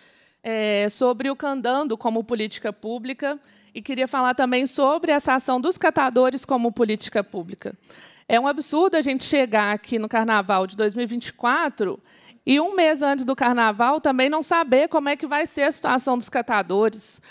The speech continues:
é não saber como é que vai ser a situação dos blocos afro. Então, isso tudo precisa ter uma política permanente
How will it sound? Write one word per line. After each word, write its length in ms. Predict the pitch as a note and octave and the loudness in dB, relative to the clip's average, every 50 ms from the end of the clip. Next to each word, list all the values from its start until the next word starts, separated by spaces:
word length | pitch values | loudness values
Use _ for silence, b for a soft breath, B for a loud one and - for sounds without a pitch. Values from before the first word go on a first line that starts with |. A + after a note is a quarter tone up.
| B B B - | B B B -4
é 100 | - A#3 | -4 -2
não 140 | A#3+ C4 C4+ | -2 -4 -4
saber 480 | - D#4 D4 C#4+ G#3+ A#3+ B3 D4+ D#4 | -2 -2 -2 0 0 2 2 2 2
como 180 | D4+ D4 C4 C4+ | 2 0 0 0
é 60 | C4+ | 0
que 80 | - B3+ | 0 2
vai 140 | B3+ B3 | 0 2
ser 120 | B3 - C4 | 2 2 2
a 60 | A#3+ | 0
situação 460 | - - C4 A3+ A3 G#3+ - A3+ A3 | 0 0 0 0 0 0 0 -2 -2
dos 100 | A3 A3+ | -2 -2
blocos 400 | G#3 G#3+ G#3+ G#3+ G#3+ - A3 F#3 | 0 2 2 2 0 -2 -6 -4
afro. 480 | F3+ F3+ G3 G#3+ A3 - - F3 G3+ E3 B B B B B B - | -2 0 0 0 -2 -4 -10 -18 -18 -18 B B B B B B -12
Então, 300 | A3+ A3+ G#3 C4 B3+ C4 | -10 -4 -2 0 0 0
isso 160 | D4 - D4+ | -2 -6 -4
tudo 240 | - D#4 E4 F#4 F#4 | -2 0 2 2 2
precisa 420 | - D#4+ E4 - D#4+ D4+ E4+ E4+ | 2 2 0 0 0 2 2 2
ter 220 | - - D#4+ D#4 | 2 4 2 4
uma 140 | E4+ G4 G4 | 4 2 0
política 420 | - E4+ D4+ D#4 D4+ - - D4+ C#4 | -2 -2 -4 -4 -6 -6 -6 -6 -4
permanente 960 | - C#4+ D4 C4 B3+ B3 A#3 A3 G3+ G3+ G#3+ A#3+ C#4 - - - E4+ F#4 | 0 0 0 2 2 2 2 0 0 -2 -2 -2 -4 -4 -2 0 0 0